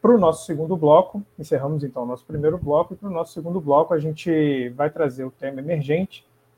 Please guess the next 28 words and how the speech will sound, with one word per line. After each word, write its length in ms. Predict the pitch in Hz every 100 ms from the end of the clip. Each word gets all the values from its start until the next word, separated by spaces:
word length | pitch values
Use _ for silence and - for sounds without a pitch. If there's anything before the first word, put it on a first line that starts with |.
| -
é, 520 | 131 127 123 120 117 139
e 80 |
de 120 | 170 190
hoje 260 | 160 185
o 40 | 160
tema 220 | 156 160
emergente 640 | 156 143 127 151 160 - 160 156 139 131 135
é, 60 |
na 140 | 143 143
verdade, 880 | 156 131 135 147 151 151 143 127 117 _ _ _ _ _ -
bom, 200 | 147 117
o, 180 | 107 127
o, 460 | 127 127 135 123 120
são 180 | - 143
dois 560 | 156 180 165 127 - 139
vídeos, 420 | 160 180 135 135
né, 160 | 143
que 100 | 147
a 60 | 131
gente 540 | 131 127 139 127 117 113 _ _ _
conversou, 480 | 139 127 113 165 180
a 80 | 135
gente 220 | 127 -
passou 340 | - 123 131
entre 220 | 131 135 127
nós, 400 | 123 151 - _ _ _ _ 202
um 140 | 220
vídeo, 500 | 151 170 165 135